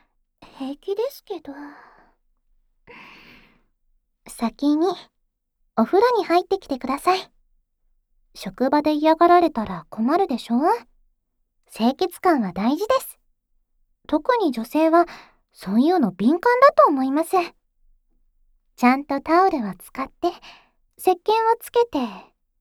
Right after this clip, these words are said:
ゴシゴシ洗うんですよ。兄さんは面倒くさがって、適当に洗う癖があります。それとも、一緒に、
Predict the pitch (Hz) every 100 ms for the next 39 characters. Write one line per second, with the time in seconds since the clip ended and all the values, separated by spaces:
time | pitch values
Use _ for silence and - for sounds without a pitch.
0 | _ - 240 277 320 294 254 185 175 220
1 | 320 392 359 - 220 262 381 480 _ _
2 | _ _ _ _ _ _ _ _ _ -
3 | 359 339 330 294 247 233 233 302 349 392
4 | 392 - 427 466 480 - 381 - - -
5 | _ - 240 - - 330 403 440 453 480
6 | 494 - 571 587 349 247 254 302 339 294
7 | - _ _ _ _ _ _ _ _ _
8 | _ - - _ _ _ _ _ _ _
9 | _ _ - 175 170 233 - 392 453 -
10 | - _ _ _ _ _ _ _ _ _
11 | _ _ _ - - - - - _ _
12 | _ _ _ _ _ _ _ - 247 233
13 | - - 247 247 320